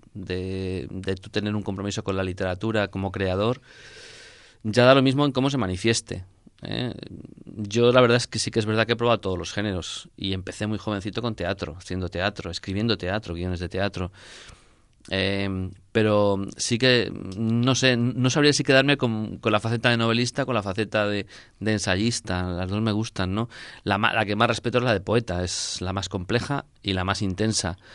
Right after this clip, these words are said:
Por eso me prodigo poco ahí, ¿eh? Cuando surge algo, un poema, pues bueno, Dios mío, hacer un buen poema es como construir una catedral, no es cuestión de, de improvisarlo así. Un poema tiene que estar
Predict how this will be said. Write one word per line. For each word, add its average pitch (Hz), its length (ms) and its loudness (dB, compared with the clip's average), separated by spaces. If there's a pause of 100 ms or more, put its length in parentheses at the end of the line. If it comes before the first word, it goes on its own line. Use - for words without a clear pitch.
(260)
Por 107 100 2
eso 110 480 6
me 107 160 -2
prodigo 101 360 2
poco 95 240 0
ahí, 98 200 0 (140)
¿eh? 85 600 -8
Cuando 92 500 0
surge 113 320 -2
algo, 120 380 0
un 113 120 -2
poema, 104 400 2
pues 101 220 -6
bueno, 92 260 -4
Dios 92 240 -10
mío, 98 180 -4 (540)
hacer 107 240 -2
un 117 80 2
buen 113 140 4
poema 107 240 2
es 120 80 -2
como 117 220 -2
construir 101 260 -6
una 90 120 -2
catedral, 92 600 -2
no 95 200 -4
es 95 140 -8
cuestión 92 460 -6
de, 92 280 -2 (380)
de 98 80 -2
improvisarlo 92 460 -2
así. 107 260 -2
Un 95 120 -4
poema 101 160 -4
tiene 98 120 -4
que 98 60 -4
estar 95 300 -4